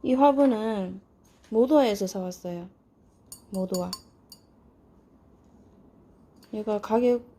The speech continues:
가격표를 떼버렸네. 가격이 삼천 원이에요. 삼천 원. 삼천 원. 사이즈가 좀 작은 걸로 사왔어요.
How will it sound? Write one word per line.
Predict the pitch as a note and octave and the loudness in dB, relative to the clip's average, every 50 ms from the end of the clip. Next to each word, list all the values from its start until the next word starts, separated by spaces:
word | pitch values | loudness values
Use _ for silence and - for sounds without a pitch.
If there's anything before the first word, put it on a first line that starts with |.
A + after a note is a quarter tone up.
| _ - _ | _ -20 _
가격표를 | - A#3+ A#3+ C4 C4+ C4 C4 - B3+ A3 G3+ G3 G3 | -2 0 2 2 2 -2 -2 -4 -4 -4 -4 -6 -6
떼버렸네. | - A#3 A#3 B3 A#3 A3 F#3+ F3+ F3+ F#3+ G#3 A#3 - - - - - - - | -4 -4 -4 -4 -4 -6 -6 -8 -8 -10 -12 -12 -16 -20 -20 -20 -20 -20 -10
가격이 | - A3 A3+ B3+ C4 B3+ A3+ G3+ | -2 0 2 2 2 2 2 0
삼천 | G3 - C#4 C#4 C#4 C#4+ D4+ C#4+ | 0 2 0 0 2 4 4 4
원이에요. | C4 G#3 F#3 E3+ E3+ F3+ F#3+ F#3 F3 - - - - - | 4 2 0 -2 -2 -4 -6 -6 -8 -12 -16 -20 -20 -18
삼천 | - - A3 A3 A3 - A#3 G#3+ G3 | -14 -12 -12 -12 -8 -8 -8 -8 -6
원. | F3 F3 F3+ - - - - - - - - - - - - - - - - - - - - - - - - - - - - - - - - - - - - | -8 -10 -14 -16 -20 -20 -20 -20 -20 -20 -20 -20 -20 -20 -20 -20 -20 -20 -20 -20 -20 -20 -20 -20 -20 -20 -20 -20 -20 -20 -20 -20 -20 -20 -20 -20 -20 -20 -20
삼천 | - - - A3 G#3+ - - A3 G#3+ | -16 -12 -12 -12 -10 -6 -6 -6 -6
원. | G3 F3+ F3+ - - - - - - - - - - - - - - - - - - - - - - - - - - - - - - - - - - | -6 -8 -10 -14 -18 -20 -20 -20 -20 -20 -20 -20 -20 -20 -20 -12 -10 -10 -8 -8 -8 -10 -10 -14 -14 -18 -20 -20 -20 -20 -20 -20 -20 -20 -20 -20 -20
사이즈가 | - - - - C#4+ C#4+ C#4 C4 A#3 G#3 G#3 | -10 -6 -2 0 0 0 0 0 -2 -2 -2
좀 | - A3+ G#3+ - | -4 -10 -10 -6
작은 | - A#3 A#3 A3+ A3+ A3+ A3+ A3+ A3 | -4 -4 -2 -2 -4 -4 -6 -6 -6
걸로 | G#3 F#3+ F#3 F#3+ | -4 -4 -4 -6
사왔어요. | F#3+ - F#3 F#3 F#3 - - - F3+ F3 | -8 -10 -12 -12 -14 -14 -14 -14 -14 -14